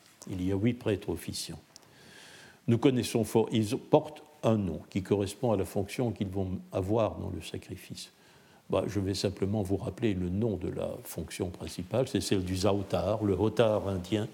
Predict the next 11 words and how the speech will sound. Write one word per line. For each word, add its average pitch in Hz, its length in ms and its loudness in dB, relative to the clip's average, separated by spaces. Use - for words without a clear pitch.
c'est-à-dire 117 460 2
celui 151 360 2
qui - 140 0
fait 120 180 2
les 113 120 2
puisées 123 480 2
de 107 100 0
liquide. 117 580 0
Bah, 123 160 2
mais, 123 300 6
euh, 117 480 4